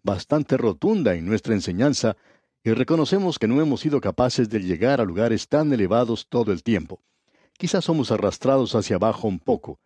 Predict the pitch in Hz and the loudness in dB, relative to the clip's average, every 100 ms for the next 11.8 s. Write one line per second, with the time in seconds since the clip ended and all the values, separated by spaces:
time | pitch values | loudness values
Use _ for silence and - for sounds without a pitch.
0 | _ - - 135 147 - 202 - 180 - | _ -20 -2 0 0 2 0 2 0 0
1 | 117 107 135 127 127 92 92 85 80 95 | 0 2 0 0 -2 -2 -4 -4 -2 0
2 | 90 - 85 73 87 151 147 123 110 110 | -2 -4 -10 -6 0 2 2 0 0 0
3 | 135 - - 76 _ _ - 139 - 170 | 0 0 -8 -14 _ _ -4 -2 2 2
4 | 185 160 - 123 - 170 139 110 87 107 | 0 -2 0 -2 0 -4 -2 -4 -2 0
5 | 127 - - - 101 107 131 113 120 113 | 0 -2 -10 -6 0 2 2 2 2 4
6 | 113 95 92 87 117 127 - 104 92 - | 2 2 0 2 2 0 0 0 0 2
7 | 165 143 131 127 104 95 - 80 - - | 4 4 4 2 0 -2 -4 -8 -10 -18
8 | - _ _ _ _ _ _ - 151 151 | -20 _ _ _ _ _ _ -6 0 0
9 | 190 143 151 139 123 - 107 92 - 123 | 0 2 4 4 2 0 -2 -2 0 0
10 | 120 95 - 113 98 104 104 80 101 107 | 2 -2 0 0 2 -2 -2 0 0 0
11 | 92 92 - 90 90 104 117 | 0 -2 -4 -8 -2 0 0